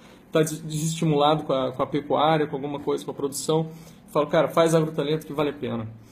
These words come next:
É, não se arrepende. E uma das coisas que, que eu,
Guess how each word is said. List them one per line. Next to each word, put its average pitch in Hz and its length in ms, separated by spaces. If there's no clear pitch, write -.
É, 131 320
não 147 200
se 165 120
arrepende. 113 540
E 160 560
uma 185 140
das 196 140
coisas 170 340
que, 143 500
que - 140
eu, 131 640